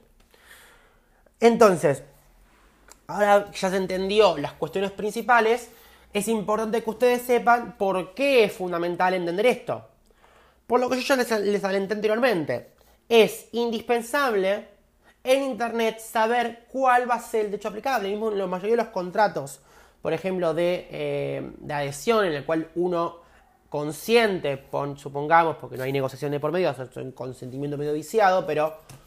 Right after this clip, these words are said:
supongamos que hay consentimiento, consciente, por ejemplo, la descarga de una aplicación, <clears throat> si uno lee ese contrato, va a ver que dis-, hay unas lar-, unas largas, unas normas de jurisdicción y de ley aplicable específicas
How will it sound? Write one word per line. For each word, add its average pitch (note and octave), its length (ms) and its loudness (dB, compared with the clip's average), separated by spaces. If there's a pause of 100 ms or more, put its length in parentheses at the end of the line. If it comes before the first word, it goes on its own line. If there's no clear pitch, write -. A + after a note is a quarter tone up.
(140)
supongamos D3 460 0
que D#3+ 80 0
hay D3+ 40 2
consentimiento, E3 800 0 (800)
consciente, D#3+ 680 2
por C#3 100 -2
ejemplo, D#3 280 0
la C#3+ 100 4
descarga D#3 640 6
de C3 100 -2
una D#3+ 100 0
aplicación, F#3 680 0 (880)
<clears throat> - 380 -8
si F#3+ 100 -4
uno G#3 180 6
lee C4 220 10
ese A3+ 220 4
contrato, F3+ 720 2
va F#3 100 6
a F#3+ 40 4
ver G#3 220 4
que F#3 160 -4
dis-, F3+ 280 -8
hay G3 140 0
unas F#3 260 -4
lar-, G#3+ 380 2
unas F3 220 -4
largas, C#3+ 480 -4
unas F3+ 400 -4 (460)
normas G3+ 920 8 (260)
de E3+ 240 0
jurisdicción F#3+ 1040 2
y F3+ 100 -2
de E3+ 100 2
ley F#3+ 80 0
aplicable F#3 420 2
específicas E3+ 960 -4